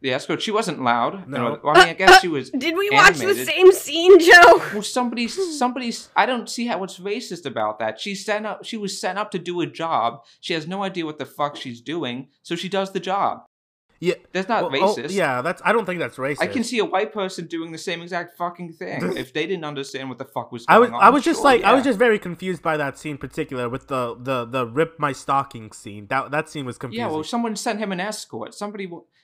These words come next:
Speaker 1: and the escort was trying to do a job, and that's all she was do-, again, she was also playing a character.
Speaker 3: It,
Speaker 1: I mean, like,
Speaker 3: it made
Speaker 1: in the
Speaker 3: me,
Speaker 1: movie.
Speaker 3: like, something didn't sit right with me. There,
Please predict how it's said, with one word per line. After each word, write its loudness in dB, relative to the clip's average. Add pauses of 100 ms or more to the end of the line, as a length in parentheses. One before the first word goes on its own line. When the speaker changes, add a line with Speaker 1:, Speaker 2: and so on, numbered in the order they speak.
(140)
Speaker 1:
and -4
the -8
escort -8 (420)
was -8
trying -6
to -6
do -8
a -10
job, -10 (640)
and -8
that's -4
all -6
she -8
was -10
do-, -10
again, -4
she -10
was -4
also -8
playing -4
a -6
character. -10 (460)
Speaker 3:
It, -4 (140)
Speaker 1:
I -4
mean, -6
like, -2
Speaker 3:
it 2
made 6
Speaker 1:
in -2
the -2
Speaker 3:
me, 0
Speaker 1:
movie. -16 (280)
Speaker 3:
like, -2
something 0
didn't -2
sit 2
right -2 (180)
with -2
me. -2 (220)
There, -2